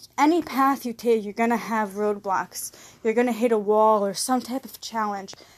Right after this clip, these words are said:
that you have to overcome. And it's not because you're no good or because you're a failure. It's only because it helps you grow and strengthen your, whether it's your knowledge or your techniques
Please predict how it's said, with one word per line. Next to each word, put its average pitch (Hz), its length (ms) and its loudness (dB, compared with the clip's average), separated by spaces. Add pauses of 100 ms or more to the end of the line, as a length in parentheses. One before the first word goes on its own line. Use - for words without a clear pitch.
that 240 100 2
you 233 100 0
have 233 240 2
to - 80 0
overcome. 220 520 0
And 214 100 0
it's 240 140 0
not 359 200 6
because 294 540 4
you're 247 200 2
no 240 200 0
good 262 280 6
or 220 100 0
because 240 380 0
you're 226 120 2
a 220 40 -2
failure. 226 640 -2 (380)
It's 254 120 -2
only 294 200 6
because 269 560 4
it 240 100 -4
helps 277 380 -6
you 254 80 -6
grow 262 260 2
and 233 100 -2
strengthen 240 600 -6 (460)
your, 240 260 2
whether 233 300 2
it's 226 160 0
your 226 100 -2
knowledge 269 720 6 (840)
or 247 120 4
your 226 120 6
techniques 269 840 0